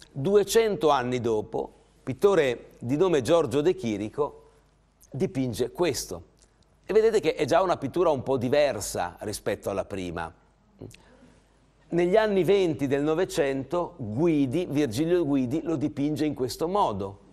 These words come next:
È, è sempre lo stesso soggetto. E andando avanti ancora nel tempo, Guidi lo dipinge così. Che cosa è successo? È successo questo, che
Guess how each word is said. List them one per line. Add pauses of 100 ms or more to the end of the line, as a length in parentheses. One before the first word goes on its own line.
(840)
È,
è
sempre
lo
stesso
soggetto. (340)
E
andando
avanti
ancora
nel
tempo,
Guidi
lo
dipinge
così. (800)
Che
cosa
è
successo? (420)
È
successo
questo,
che